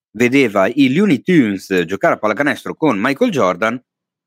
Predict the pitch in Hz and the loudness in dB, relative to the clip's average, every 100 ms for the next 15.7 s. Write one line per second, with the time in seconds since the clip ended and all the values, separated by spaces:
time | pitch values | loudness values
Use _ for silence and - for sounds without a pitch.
0 | _ _ _ 277 220 349 151 120 226 160 | _ _ _ -4 0 2 2 0 0 0
1 | 104 113 156 220 160 - 170 151 151 156 | 0 -2 0 0 -2 -2 0 2 0 -2
2 | 220 226 262 - 98 101 202 269 269 98 | -2 0 -2 -2 -4 -2 -2 0 -2 -4
3 | - 135 - 117 113 127 120 113 101 98 | -4 -8 -2 -2 0 0 0 0 0 -2
4 | 95 101 95 92 95 92 104 98 - _ | -2 -2 0 0 -2 -4 0 0 -2 _
5 | _ _ _ _ _ 240 214 247 202 143 | _ _ _ _ _ 2 2 2 2 4
6 | 139 147 151 175 160 113 131 160 135 104 | 4 2 0 0 0 -2 -4 -2 0 -2
7 | - 262 170 107 165 131 92 - 104 104 | -2 0 0 2 0 0 -2 -6 -4 0
8 | 156 185 - 110 120 101 95 - - 190 | 2 2 2 2 2 2 0 -2 0 0
9 | - _ _ _ _ _ _ _ _ 262 | -2 _ _ _ _ _ _ _ _ -6
10 | 202 151 196 277 185 190 180 120 113 120 | -4 -2 0 0 -2 -2 0 0 0 -4
11 | 151 147 185 131 104 185 110 117 151 101 | -2 0 0 -2 0 0 0 0 0 0
12 | 92 95 120 - 95 110 104 - _ 113 | -2 -2 -4 -2 0 0 -4 -10 _ -20
13 | _ _ 151 202 202 113 113 180 233 147 | _ _ 0 4 2 2 0 2 2 2
14 | 160 156 185 123 151 117 101 104 - - | 0 0 -2 0 0 2 0 -2 -4 0
15 | 240 240 196 143 110 120 131 | 2 2 2 0 0 0 0